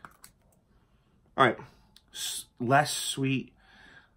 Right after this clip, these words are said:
less smoky marshmallow fireside from Bath and Body Works. <clears throat>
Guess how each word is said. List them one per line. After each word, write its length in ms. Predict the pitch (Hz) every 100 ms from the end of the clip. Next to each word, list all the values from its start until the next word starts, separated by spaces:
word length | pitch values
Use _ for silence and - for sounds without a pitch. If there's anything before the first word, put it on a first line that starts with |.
| _ -
less 280 | 120 131 -
smoky 580 | - - 123 117 117 113
marshmallow 500 | 110 110 - 110 104
fireside 520 | 104 107 107 113 104
from 100 | 104
Bath 160 | 98
and 100 | 98
Body 200 | 104 110
Works. 400 | 110 123 - - - _ _ _ _ _ _ _ _ _ _ _ _ _ _ _ _ _ _ _ _
<clears throat> 80 | -